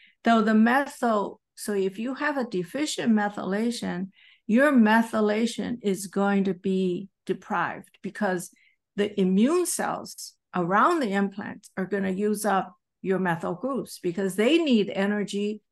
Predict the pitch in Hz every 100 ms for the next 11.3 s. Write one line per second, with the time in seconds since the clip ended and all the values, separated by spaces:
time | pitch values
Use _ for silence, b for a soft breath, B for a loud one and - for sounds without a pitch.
0 | _ _ - 190 180 180 - _ - 233
1 | 202 - - - _ _ _ _ _ -
2 | 190 - 208 190 - - _ 196 185 -
3 | 202 175 165 170 175 175 - 196 _ b
4 | b - - 226 208 - - 233 277 294
5 | - 247 240 208 196 - _ _ 220 233
6 | 233 226 285 277 302 262 226 - 254 240
7 | 220 - 262 180 - _ _ _ 196 180
8 | 214 214 214 214 214 - _ 202 214 240
9 | 277 254 226 214 262 247 226 208 202 202
10 | 185 190 196 185 190 190 - 226 208 -
11 | 208 208